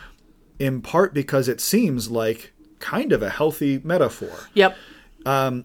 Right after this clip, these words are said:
Speaker 1: if you're n-, if you're with someone whose light is gone out, uh,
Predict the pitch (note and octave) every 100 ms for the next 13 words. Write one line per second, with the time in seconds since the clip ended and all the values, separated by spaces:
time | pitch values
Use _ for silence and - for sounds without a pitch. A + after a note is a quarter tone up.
0 | - D3 C3+ C#3 F#3+ G#3+ E3 - C#3+ C3+
1 | F3 F#3 D3+ - D#3 C#3+ B2+ C3 A2+ A2+
2 | B2 C3+ - A#2+ G#2 A2+ G#2 G2 C#3 -
3 | _ - - _ - - _ B2 A#2+ A#2
4 | A2+